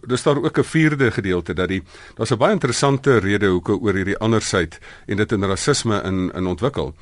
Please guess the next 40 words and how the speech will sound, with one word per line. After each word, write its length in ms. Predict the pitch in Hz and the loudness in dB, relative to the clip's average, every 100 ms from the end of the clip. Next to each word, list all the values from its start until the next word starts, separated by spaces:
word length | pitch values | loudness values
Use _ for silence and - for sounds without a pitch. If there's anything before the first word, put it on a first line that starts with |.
| - - - | -20 -16 -4
En 100 | 110 | -2
dit 140 | 117 | 0
is 80 | 123 | 0
dat 140 | 123 | 0
mense 300 | 110 120 147 | 2 0 0
se 120 | - | 0
huidige 460 | 110 104 165 139 131 | 2 2 2 2 0
ongemak 720 | 120 123 - 104 82 67 - - - - | 0 -2 -2 -2 -2 -6 -12 -20 -18 -6
met 260 | 110 - | -6 -4
ander 260 | - 180 170 | -2 2 2
situasies 920 | - 123 - 101 82 82 - 60 - | 0 -2 0 0 0 -2 -6 -12 -10
kry 220 | - 127 117 | -2 0 0
dan 180 | 110 | 0
'n 80 | 104 | 0
rassistiese 520 | 95 - 101 107 98 | -2 -4 -6 -6 -8
baadjie. 360 | 85 78 76 82 | -6 -6 -6 -8
So 120 | 104 | -4
jy's 180 | 98 - | -4 -2
eintlik 400 | 175 185 139 - - - | 0 2 0 -4 -14 -4
ongelukkig 640 | 123 117 110 110 110 - | -2 0 0 2 0 0
oor 160 | 113 95 | -4 -2
dienslewering 600 | 104 104 104 92 85 82 | -2 -2 -2 -2 -2 -4
of 100 | 73 | -4
eintlik 420 | 120 160 139 120 | 0 2 2 0
ongelukkig 500 | 110 104 101 107 - | -2 -2 -2 -2 -4
oor, 300 | 107 101 95 101 | -4 -4 -4 -4
oor 200 | 95 82 - - - | -4 -4 -12 -16 -2
werkloosheid 720 | 101 104 110 98 - 85 82 | 0 0 0 -2 0 -4 -4
of 140 | 87 113 | -8 -6
omdat 260 | 95 90 | -6 -4
ek 180 | 92 95 | -6 -4
nie 140 | 110 | -2
'n 60 | 98 | 0
huis 220 | 92 95 | 0 -2
het 200 | 98 80 | -4 -4
of 100 | 80 | -8
so 160 | - 90 | -6 -6
iets 160 | 78 | -6
nie. 120 | 78 76 | -8 -6
Nou, 260 | 82 85 | -6 -6